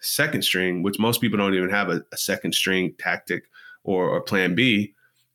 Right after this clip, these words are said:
And you say, "Oh, good, 'cause you're tired of doing the first one and discouraged. So now you're doing something you don't really practice that much.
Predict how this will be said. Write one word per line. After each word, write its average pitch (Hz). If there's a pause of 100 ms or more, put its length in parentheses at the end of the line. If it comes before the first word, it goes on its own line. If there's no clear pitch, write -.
(120)
And 120
you 127
say, -
"Oh, 165
good, 147
'cause 101
you're 101
tired 131
of 131
doing 120
the 107
first 120
one 98
and 95
discouraged. 98
So -
now 107
you're 123
doing 104
something 98
you 95
don't 92
really 90
practice 107
that 98
much. 87